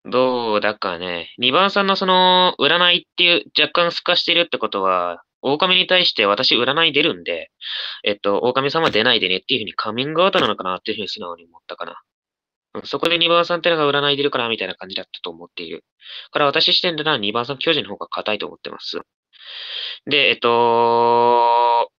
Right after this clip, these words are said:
どうだろうな。三番さんの二番さんに対する精査ってのはめちゃくちゃいいと思ったんだ。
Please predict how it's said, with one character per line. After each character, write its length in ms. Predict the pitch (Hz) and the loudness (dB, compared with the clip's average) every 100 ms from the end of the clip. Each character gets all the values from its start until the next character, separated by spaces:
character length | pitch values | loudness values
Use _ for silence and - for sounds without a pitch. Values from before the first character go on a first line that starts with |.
| _ _ _ _ - | _ _ _ _ -10
ど 260 | 139 143 151 | -4 0 2
う 40 | |
だ 140 | 147 139 | 2 2
ろ 80 | 135 | 2
う 20 | |
な。 120 | 131 | 0
三 180 | - 208 | 0 2
番 120 | 254 | 4
さ 100 | 269 | 4
ん 20 | |
の 60 | 262 | 4
二 140 | 247 | 4
番 100 | 247 | 4
さ 60 | 247 | 2
ん 40 | |
に 60 | 240 | 2
対 160 | 254 254 | 2 2
す 100 | 226 | 4
る 140 | 175 | 2
精 160 | - 196 | 2 2
査 80 | 180 | 2
っ 40 | |
て 80 | 120 | 2
の 60 | |
は 40 | 98 | 2
め 120 | 107 | 0
ち 60 | - | 2
ゃ 40 | |
く 40 | |
ち 80 | - | 2
ゃ 40 | 202 | 2
い 40 | |
い 40 | |
と 60 | 202 | 0
思 100 | 104 | -4
っ 20 | - | -6
た 100 | 90 | -6
ん 60 | |
だ。 220 | 85 82 | -6 -6